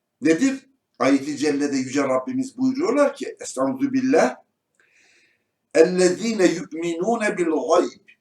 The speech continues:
O müminler ki onlar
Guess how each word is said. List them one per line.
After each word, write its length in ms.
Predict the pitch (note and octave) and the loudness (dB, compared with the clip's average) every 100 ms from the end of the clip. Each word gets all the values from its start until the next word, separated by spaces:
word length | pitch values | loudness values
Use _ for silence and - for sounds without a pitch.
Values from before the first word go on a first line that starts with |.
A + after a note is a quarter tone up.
| _ _ _ _ _ _ _ _ _ _ _ _ _ _ - | _ _ _ _ _ _ _ _ _ _ _ _ _ _ 2
O 220 | E3 F3+ | 6 6
müminler 840 | F#3 - F3 F#3 F3+ F3 C4 C#4+ | 4 -8 -4 -2 0 4 4 4
ki 360 | - D3 C#3 - | -4 -2 -2 -2
onlar 720 | E3 F3 E3+ G#3+ C4+ C4+ - | 0 2 6 6 6 2 -4